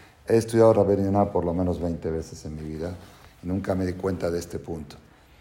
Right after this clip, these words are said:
¿Por qué es importante saber la gravedad de lo que uno hizo? Para que uno esté agradecido a Hashem de la kapara que le hizo el Kippur pasado. Hoy est-,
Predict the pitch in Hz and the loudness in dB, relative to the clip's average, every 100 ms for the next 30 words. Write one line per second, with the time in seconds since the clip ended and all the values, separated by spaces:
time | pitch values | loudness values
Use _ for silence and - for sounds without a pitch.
0 | - - - - - 85 - 127 131 127 | -20 -20 -20 -8 -4 -4 2 2 2 0
1 | 110 104 90 - 104 - 98 - 87 90 | 0 0 0 0 0 0 -4 -2 0 4
2 | 95 95 92 95 95 98 92 98 95 110 | 2 2 2 2 4 4 4 2 4 6
3 | 107 98 87 85 92 90 90 85 80 - | 4 0 -2 -4 -4 -2 -2 -4 -6 -4
4 | 98 117 - - - - _ _ _ _ | -4 -6 -12 -20 -20 -20 _ _ _ _
5 | - 98 92 101 104 131 131 120 - 120 | 0 2 2 0 2 2 0 -2 0 2
6 | 123 120 104 95 - 117 117 113 101 - | 4 4 2 0 -4 -2 2 4 2 0
7 | 110 110 113 127 - - 101 98 - - | 0 2 0 -4 -8 -4 0 0 0 2
8 | 113 120 117 113 113 120 104 107 120 117 | 4 4 2 0 2 0 0 -4 -2 -2
9 | 117 107 113 110 90 - - - _ _ | -2 0 2 0 0 -8 -18 -20 _ _
10 | _ _ _ 104 117 117 | _ _ _ 0 0 0